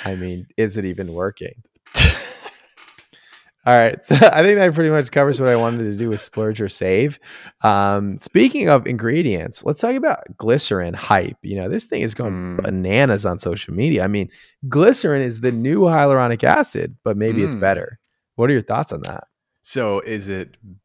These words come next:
Speaker 2: maybe it's better, maybe it's better. This is interesting. So glycerin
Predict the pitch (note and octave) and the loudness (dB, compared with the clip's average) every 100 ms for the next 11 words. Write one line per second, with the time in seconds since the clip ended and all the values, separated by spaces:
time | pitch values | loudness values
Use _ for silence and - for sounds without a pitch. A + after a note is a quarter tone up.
0 | _ _ B2 A#2+ A#2 A2 G2+ - - E2 | _ _ -2 2 2 2 -2 -6 -10 -10
1 | E2 F#2 - - - D2+ - F#2+ F#2+ F2 | -12 -14 -16 -16 -12 -12 -12 -10 -10 -10
2 | - F2+ - F2 F2+ - B2 G#2+ G2+ - | -12 -16 -14 -14 -14 -4 0 0 -2 -8
3 | _ _ _ _ _ _ - _ _ _ | _ _ _ _ _ _ -20 _ _ _
4 | _ C3 C3+ - E3+ E3+ F3 | _ -2 0 0 0 2 0